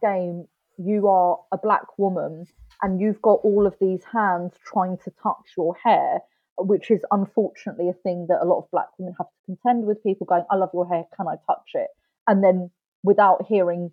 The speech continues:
yes or no, they go and touch it anyway. And I can imagine that that's quite invasive and annoying. I think if people asked me if they could touch my hair all the time, I'd get pissed off pretty quickly. So in this game,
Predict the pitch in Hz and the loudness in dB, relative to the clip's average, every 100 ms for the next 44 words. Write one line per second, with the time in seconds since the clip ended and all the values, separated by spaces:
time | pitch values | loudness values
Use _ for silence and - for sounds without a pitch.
0 | _ 180 196 - 190 180 165 185 180 160 | _ 0 0 0 2 2 4 2 2 0
1 | 170 202 - - 196 175 160 - _ - | -2 -2 -2 -2 -2 0 0 -2 _ 0
2 | 403 370 - 320 - 370 392 - 202 202 | 0 0 2 2 2 0 0 2 0 2
3 | 185 196 - - 180 185 170 185 180 170 | 2 0 -2 0 0 2 -2 -2 -4 -4
4 | 170 185 156 87 120 170 _ _ - - | -2 0 0 -2 -10 -16 _ _ -6 -4
5 | 190 - - 202 190 165 - 185 170 175 | -4 -6 -4 0 2 2 0 -6 -4 -4
6 | _ _ _ 196 - 170 208 - 185 175 | _ _ _ -6 -2 -4 -4 -6 -6 -6
7 | 170 165 156 - 165 156 165 - _ _ | -2 -2 -2 -6 -6 -4 -4 -8 _ _
8 | _ _ - 190 - 165 - 170 160 202 | _ _ -16 -10 -8 -8 -8 -10 -8 -10
9 | - 175 165 - _ - 285 - 392 403 | -10 -10 -12 -14 _ 2 2 4 -2 -4
10 | 359 _ 330 349 - 90 170 247 | -8 _ 0 0 -2 -10 -12 -12